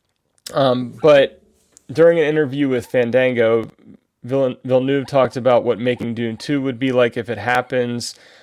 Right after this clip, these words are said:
Um, he says much of the f-, the, the first part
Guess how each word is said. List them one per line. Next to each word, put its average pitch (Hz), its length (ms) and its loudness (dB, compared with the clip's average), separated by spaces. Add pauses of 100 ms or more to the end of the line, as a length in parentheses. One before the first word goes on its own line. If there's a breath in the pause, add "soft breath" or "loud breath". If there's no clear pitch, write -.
(120)
Um, 117 160 -4
he 117 80 -4
says 120 260 0
much 135 260 0
of 127 120 -4
the 120 260 4
f-, - 300 -18
the, 120 300 -12
the 113 140 -12
first 165 380 0
part 117 460 0